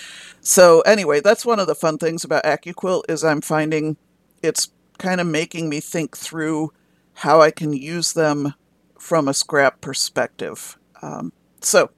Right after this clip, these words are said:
anyway, that's my AccuQuilt Go Me saga that sent us on a bunny trail down about AccuQuilt in general. English paper piecing. Um, I am doing the Dilly Flower Sew Along, which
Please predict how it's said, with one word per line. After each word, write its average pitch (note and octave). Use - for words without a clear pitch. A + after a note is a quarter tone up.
anyway, E3
that's G3
my E3+
AccuQuilt E3
Go D3
Me C#3
saga F#3
that -
sent C#3+
us D3
on D3
a D3
bunny D#3+
trail F3
down E3+
about F#3
AccuQuilt G3
in A3
general. -
English D#4+
paper A3+
piecing. E3
Um, E3
I A3
am F#3
doing G3
the D#3+
Dilly E3
Flower F#3
Sew D#3+
Along, C3+
which D3